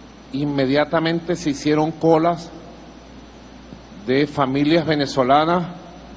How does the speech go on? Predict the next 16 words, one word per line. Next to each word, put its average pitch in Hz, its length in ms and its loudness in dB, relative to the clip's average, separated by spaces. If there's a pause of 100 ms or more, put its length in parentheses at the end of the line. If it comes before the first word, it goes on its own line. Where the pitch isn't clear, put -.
(280)
para 131 280 4
ir 147 140 4
a 160 100 4
pasear 147 720 4 (1080)
a 147 400 4 (680)
Pamplona, 143 880 4 (1080)
Bucaramanga, 135 1120 4 (1080)
para 143 220 4
pasar 139 640 2
el 131 140 -2
páramo. 131 680 4 (2250)
Y 143 100 -2
se 143 220 0
ven 175 240 2
familias 180 500 2
venezolanas 165 720 2